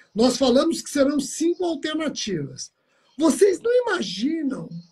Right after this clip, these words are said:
a diferença que é fazer uma questão com quatro alternativas e cinco alternativas. E a mesma coisa,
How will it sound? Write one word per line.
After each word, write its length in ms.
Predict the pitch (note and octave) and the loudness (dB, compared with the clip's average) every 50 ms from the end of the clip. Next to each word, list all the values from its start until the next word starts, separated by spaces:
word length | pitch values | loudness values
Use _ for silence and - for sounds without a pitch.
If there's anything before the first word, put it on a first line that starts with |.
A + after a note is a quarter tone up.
| _ _ _ _ - - | _ _ _ _ -8 -2
a 140 | C4 C#4+ | 0 0
diferença 840 | B3 A3 - - A#4+ - - G4+ E4 C#4+ C4 C4+ C4 C#4+ C#4+ C4+ - - _ - - - - - D#3 C3+ - - _ _ _ _ _ _ _ | 0 0 -4 -8 -4 0 2 2 2 2 0 -2 -2 -4 -4 -10 -14 -16 _ -18 -18 -16 -14 -12 -14 -14 -14 -16 _ _ _ _ _ _ _
que 280 | - D4+ D4+ D4+ C4 A#3 | -10 -4 2 4 4 4
é 140 | G3+ F3+ D#3+ | 4 2 -4
fazer 420 | - - B3+ A#3 F3+ E3 B3 D#4 | -6 -4 -2 -2 -2 -2 -4 -4
uma 160 | D#4 D4+ C#4 - - - | -2 -4 -4 -6 -6 -8
questão 440 | - C4+ B3 A3+ - - A3 G3 F#3 | -6 -6 -6 -4 -2 -2 -2 -2 -4
com 220 | E3+ F#3 G#3+ G3 - | -6 -8 -10 -10 -8
quatro 420 | - B3 C#4 D#4 D#4+ D4 C#4+ C4 | -6 -2 -2 -2 -2 -4 -6 -6
alternativas 680 | B3 B3 A#3+ A3 G#3+ G#3+ - - - B3+ C4 C#4 B3 B3 | -6 -4 -4 -4 -4 -4 -6 -4 -4 -2 -2 -2 -2 -4
e 60 | A#3+ | -4
cinco 300 | - - C4 B3+ B3+ B3 | -4 -2 -4 -4 -2 -4
alternativas. 800 | G#3 G#3+ B3 A#3+ A3+ G3 - - F3+ D3+ C#3 D3+ E3 - - _ - | -4 -4 -4 -4 -4 -6 -8 -8 -8 -8 -8 -10 -14 -18 -20 _ 0
E 100 | D4+ E4+ | 2 2
a 100 | E4+ E4+ | 2 4
mesma 400 | F4+ G#4+ A#4+ A#4 A4 F#4+ F4 - | 4 4 4 2 2 -4 -8 -8
coisa, 560 | - A#3 C4+ D#4+ E4 D#4 B3 E3+ D3+ C#3+ C#3+ | -6 -6 -4 -4 -4 -4 -4 -6 -8 -12 -16